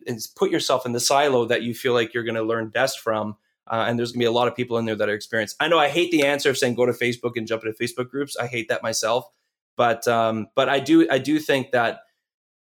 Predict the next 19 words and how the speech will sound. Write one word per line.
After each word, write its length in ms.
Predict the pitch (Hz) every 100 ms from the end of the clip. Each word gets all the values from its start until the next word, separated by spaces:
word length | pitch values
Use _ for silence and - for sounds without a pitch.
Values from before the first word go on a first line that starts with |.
| _ -
don't 220 | 156 175
just 180 | 185 180
go 140 | 165
to 80 | 143
one 240 | 127 131
resource 480 | 120 123 127 135 135
would 140 | 120 113
pr-, 160 | 127
probably 260 | 113 120 117
be 100 | 120
my 140 | 117
big 200 | 104 110
answer. 380 | 110 113 - 113
Listen 300 | 123 165 -
to 100 | -
what 180 | 131 120
I'm 200 | 120 131
saying. 400 | - 135 131 123
Listen 340 | 131 151 139